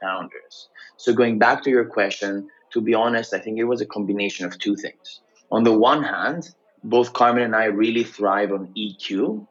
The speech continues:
uh, relationship building and investing as an angel. And so basically, we wanted to build a fund that plays to both of our personal passions. And secondly,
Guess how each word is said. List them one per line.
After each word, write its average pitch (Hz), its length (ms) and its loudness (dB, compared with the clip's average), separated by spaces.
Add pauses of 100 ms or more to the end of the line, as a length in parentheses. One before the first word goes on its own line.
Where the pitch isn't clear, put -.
uh, 98 80 -10 (120)
relationship 110 840 2 (160)
building 175 460 2 (120)
and 104 100 -6
investing 104 540 -4
as 101 100 -2
an 107 160 -2
angel. 113 440 0 (260)
And 107 100 -2
so 104 160 4
basically, 110 720 2 (220)
we 107 100 4
wanted 104 340 2
to 110 80 2
build 104 240 4
a 104 100 4
fund 107 280 0
that 101 160 -8
plays 104 360 -2
to 98 80 -10
both 98 280 0
of 98 140 -2
our 98 100 2
personal 95 560 -6
passions. 185 720 -6 (380)
And 104 120 -6
secondly, 165 800 0